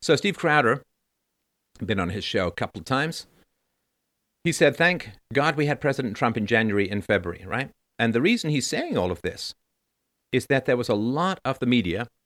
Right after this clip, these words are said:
that was talking about that the coronavirus travel ban was xenophobic, right? And this is even as of March the twelfth, twenty twenty, right?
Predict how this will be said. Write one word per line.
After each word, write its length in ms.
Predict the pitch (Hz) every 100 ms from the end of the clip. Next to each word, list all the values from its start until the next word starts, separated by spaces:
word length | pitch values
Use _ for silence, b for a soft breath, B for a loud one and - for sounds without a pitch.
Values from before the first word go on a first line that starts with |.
| _ -
that 280 | 98 110 104
was 120 | 107
talking 380 | - 143 - 151
about 460 | 113 90 87 87 - _ _ _ -
that 360 | 107 101 92 -
the 160 | 107
coronavirus 680 | - 113 143 165 127 113 -
travel 300 | 127 127 113
ban 360 | 92 87 87 - -
was 200 | 90 -
xenophobic, 800 | 90 98 175 - 160 - - - _ _ _ _ _ _ _ _ -
right? 200 | 104 117
And 100 | 127
this 160 | 180 175
is 100 | 180
even 220 | 170 143
as 220 | 147 143
of 80 | 113
March 400 | 127 147 - - _ -
the 40 | 127
twelfth, 440 | - 151 101 -
twenty 240 | - 110 110
twenty, 340 | 127 113 95 -
right? 180 | 131